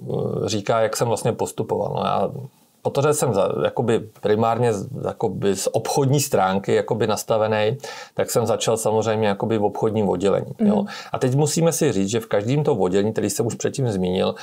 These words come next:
Speaker 1: byla trošku přece jenom malinko jiná situace, jo. V tom obchodu je to totiž tak, že, eh, to obchodní oddělení je vždycky konfrontovaný s tím zákazníkem a s tím trhem, jo.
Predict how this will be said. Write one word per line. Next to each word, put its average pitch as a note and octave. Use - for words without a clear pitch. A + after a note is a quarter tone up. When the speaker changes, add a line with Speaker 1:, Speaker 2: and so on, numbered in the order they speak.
Speaker 1:
byla G#2+
trošku A#2
přece C3
jenom B2+
malinko A2+
jiná G#2+
situace, -
jo. -
V -
tom C3+
obchodu C3+
je C3
to C3+
totiž B2+
tak, G2+
že, A2
eh, G2+
to G#2+
obchodní B2
oddělení A2
je A#2
vždycky G#2+
konfrontovaný A2+
s -
tím B2
zákazníkem A2
a A2
s G#2+
tím A#2
trhem, F2
jo. -